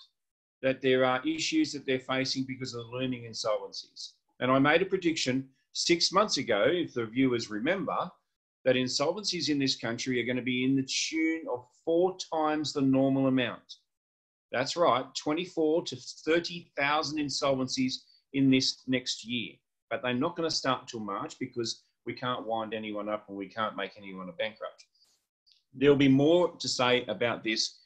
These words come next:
in the coming weeks. What I would like the viewers to read and remember is that getting advice early gives you the best options moving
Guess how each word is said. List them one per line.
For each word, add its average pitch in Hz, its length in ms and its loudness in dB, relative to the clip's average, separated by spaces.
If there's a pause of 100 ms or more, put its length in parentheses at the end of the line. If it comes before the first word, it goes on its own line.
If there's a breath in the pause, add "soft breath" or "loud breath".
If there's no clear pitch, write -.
(220 soft breath)
in 143 140 4
the 135 100 4
coming 107 440 -6
weeks. - 460 -2 (560)
What 131 180 6
I 127 160 8
would 123 240 0
like 135 360 4 (220)
the 120 120 0
viewers 123 500 2
to 117 140 -6
read 117 580 -2 (340)
and 113 220 -2
remember 127 760 -2 (680)
is 117 200 0
that - 280 0
getting 151 320 6
advice 123 680 2 (100)
early 131 640 2
gives 139 340 4
you 135 300 4
the 135 200 6 (100)
best 135 420 2
options 131 640 2
moving 127 480 0